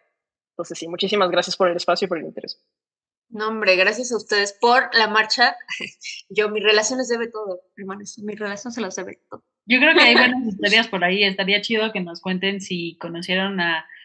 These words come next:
Speaker 3: su amorcito en la marcha lencha o qué historias tienen por ahí. Estaría chido como recopilarlas. Eh,
Speaker 2: Sí, estaría chido.
Speaker 3: porque yo creo que sí ha pasado. Yo creo que sí hay ahí buenas historias al respecto. <laughs> Este
Speaker 2: Me, yo me, me propongo para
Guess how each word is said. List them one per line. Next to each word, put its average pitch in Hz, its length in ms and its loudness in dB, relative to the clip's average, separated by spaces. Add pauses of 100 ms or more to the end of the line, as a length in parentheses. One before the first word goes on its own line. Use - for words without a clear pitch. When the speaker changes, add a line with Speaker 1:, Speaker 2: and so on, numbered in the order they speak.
(200)
Speaker 3:
su - 180 0
amorcito 190 1120 2
en 180 140 -2
la 180 60 0
marcha 185 280 -2
lencha 202 560 2 (260)
o 190 140 -2
qué 190 120 4
historias 208 400 2
tienen 208 240 -2
por 190 140 0
ahí. 185 200 2
Estaría 180 320 -2
chido 190 320 0
como 175 260 -2
recopilarlas. 175 960 2 (520)
Eh, 175 600 0
Speaker 2:
Sí, 170 100 -6
estaría 175 280 -2
chido. - 280 -12
Speaker 3:
porque 196 240 0
yo 233 120 6
creo 233 160 4
que 208 100 4
sí 214 140 0
ha 196 140 4
pasado. 190 380 0
Yo 180 180 -4
creo 190 160 -4
que 185 80 -4
sí 185 140 -2
hay 180 160 2
ahí 175 260 2
buenas 175 320 -4
historias 170 480 -2
al 156 80 -6
respecto. 180 480 2
<laughs> - 1160 -4
Este 202 840 4
Speaker 2:
Me, 202 340 4
yo 233 120 6
me, 240 140 4
me 240 160 4
propongo 233 520 0
para 196 200 2